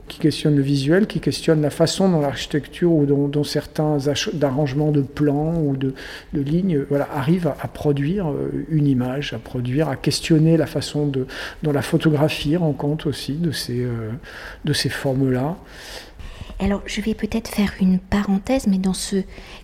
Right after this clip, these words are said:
Speaker 2: glanage de matériaux, est-ce qu'on peut peut-être assimiler une partie de votre pratique à la fameuse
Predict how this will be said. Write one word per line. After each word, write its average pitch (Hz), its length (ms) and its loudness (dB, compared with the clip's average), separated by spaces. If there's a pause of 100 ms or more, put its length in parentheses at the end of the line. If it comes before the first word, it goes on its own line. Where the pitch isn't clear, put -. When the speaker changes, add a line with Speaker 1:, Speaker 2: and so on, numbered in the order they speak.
Speaker 2:
glanage 202 640 4
de 175 180 0
matériaux, 190 960 2
est-ce 220 220 -2
qu'on 262 380 0
peut 226 260 -2
peut-être 220 560 -4 (580)
assimiler 226 680 2
une 247 180 2
partie - 460 -4
de 220 100 4
votre 214 180 -2
pratique - 680 -8
à 240 140 2
la 214 460 2
fameuse 214 440 -4